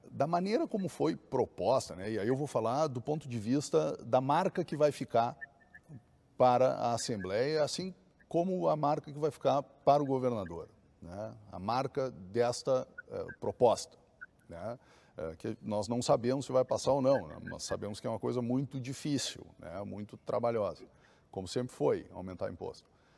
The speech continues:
né. Eu vejo assim, pro, pro Luiz Fernando Mainardi, ele, ele tá na, na situação dele, é, confortável, né, por ser oposição, né, e não se espera, né, que ele vá aderir,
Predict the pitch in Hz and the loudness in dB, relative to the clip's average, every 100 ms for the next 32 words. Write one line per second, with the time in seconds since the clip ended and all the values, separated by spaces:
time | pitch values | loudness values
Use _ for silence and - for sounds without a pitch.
0 | _ _ - - - - _ _ _ 107 | _ _ -20 -16 -16 -18 _ _ _ -2
1 | 123 139 139 110 90 - _ _ - _ | 0 0 -2 -6 -10 -16 _ _ -20 _
2 | _ _ _ _ - - 160 220 220 143 | _ _ _ _ -20 -4 -2 -2 -4 -10
3 | 151 208 185 151 143 127 113 95 92 131 | -6 -2 -2 0 2 2 -2 -4 0 0
4 | 117 113 147 - _ 233 294 208 214 190 | 0 -4 -6 -10 _ -4 0 0 0 -4
5 | 151 147 - 135 131 143 113 131 127 95 | -4 -4 -2 -2 -2 -2 -2 -2 -4 -8
6 | - 98 90 82 - 110 - 123 139 139 | -14 -10 -10 -10 -8 -2 -2 2 2 2
7 | 180 165 - 90 87 98 107 - - 98 | 0 -6 -10 -8 -6 -6 -8 -8 -4 -4
8 | 117 120 147 113 113 160 202 _ - 98 | -2 -6 -2 0 0 -4 -12 _ -12 -6
9 | 113 120 127 - - - 135 151 104 - | -4 -4 -4 -6 -8 0 4 4 2 -6
10 | _ _ - _ 87 90 92 110 101 104 | _ _ -20 _ -12 -10 -10 -6 -4 -4
11 | 95 95 110 110 98 98 101 107 110 110 | -2 0 0 -2 -4 -4 -4 -4 -4 -4
12 | 123 | -4